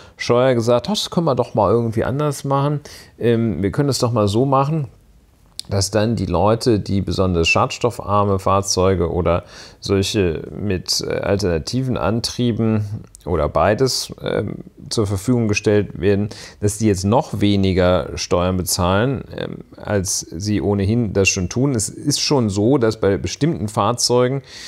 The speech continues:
diese Einkommensbesteuerung des Geldwertenvorteils bei null Komma fünf Prozent liegt, statt bei einem Prozent des Verkaufspreises.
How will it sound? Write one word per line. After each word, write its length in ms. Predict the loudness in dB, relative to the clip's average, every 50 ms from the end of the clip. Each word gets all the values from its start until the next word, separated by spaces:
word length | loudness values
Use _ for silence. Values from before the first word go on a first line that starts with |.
| -18 -18 -20 -20 -20 -20 -16 -12 -8
diese 480 | -4 -2 0 4 4 6 6 4 2 0 -6 -20 _ _
Einkommensbesteuerung 1200 | -2 0 0 0 0 0 0 2 2 0 -2 -2 -4 -4 -4 -2 0 2 2 4 4 2 2 0
des 100 | 0 0
Geldwertenvorteils 880 | 2 2 2 4 2 2 2 2 2 0 0 2 2 2 2 0 0 0
bei 140 | 0 0 2
null 160 | 2 2 2
Komma 240 | 2 2 2 0 2
fünf 300 | 2 0 -2 -2 -2 -6
Prozent 580 | -6 -6 -2 -2 0 0 0 -2 -2 -6 -10 -12 -10 -8
liegt, 540 | -6 -2 0 0 0 0 -2 -6 -8 -8 -10 _ _ _ _
statt 320 | -6 -2 0 0 0 2
bei 100 | 0 0 2
einem 320 | 2 2 2 2 2 0
Prozent 580 | 0 -2 -2 -2 0 0 0 0 0 -2 -6 -8 -8 -4
des 280 | -4 -4 -4 -6 -10 _
Verkaufspreises. 1000 | -6 -4 -2 0 2 2 2 0 -2 -6 -4 -2 0 0 2 2 0 0 -2